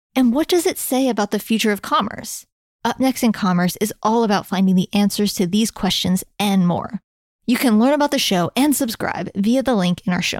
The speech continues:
notes. And one last note before I sign off for today. I just want to give a quick shout out to the folks at Salesforce Essentials who make it possible for us to share inspiring business stories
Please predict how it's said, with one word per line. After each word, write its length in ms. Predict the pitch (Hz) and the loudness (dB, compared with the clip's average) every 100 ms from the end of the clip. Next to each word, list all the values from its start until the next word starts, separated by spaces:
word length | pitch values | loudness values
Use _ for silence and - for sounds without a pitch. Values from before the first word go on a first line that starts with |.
| - | -10
notes. 360 | - - - - _ _ | -14 -14 -16 -16 _ _
And 240 | 247 233 214 | 0 0 2
one 220 | 285 320 | 2 2
last 320 | 262 247 - | 2 0 0
note 220 | 196 180 | -2 0
before 280 | 190 - 196 | -6 -2 0
I 60 | 190 | 0
sign 300 | - 165 - | -2 -4 -6
off 160 | - | -8
for 100 | - | -12
today. 400 | - - - 214 - _ _ - | -10 -8 -4 -6 -6 _ _ -2
I 140 | 247 | 0
just 240 | 320 - | 0 0
want 140 | 302 294 | 0 0
to 40 | |
give 240 | 220 202 190 | 2 0 0
a 80 | 196 | -4
quick 240 | - 202 | -2 -2
shout 260 | - 175 180 | 0 -2 0
out 160 | 180 | -2
to 100 | - | -2
the 80 | 202 | -2
folks 380 | 202 220 226 - | -2 0 -2 -2
at 140 | 220 - | -6 -4
Salesforce 500 | - 185 170 185 180 | -2 -2 0 -4 -4
Essentials 580 | - - - - - - | -4 -6 -6 -6 -8 -4
who 120 | 247 | 0
make 300 | 226 240 262 | 2 2 0
it 100 | 311 | -4
possible 460 | - 180 185 - 185 | -2 -4 -4 -4 -6
for 200 | - - | -4 -2
us 200 | 202 - | -2 -2
to 120 | - | -4
share 260 | 214 202 190 | -2 0 2
inspiring 800 | 202 202 - - 196 233 247 240 | 2 0 -4 -4 0 2 2 2
business 340 | 196 190 185 | 0 0 -2
stories 360 | - 185 185 | -2 -2 -2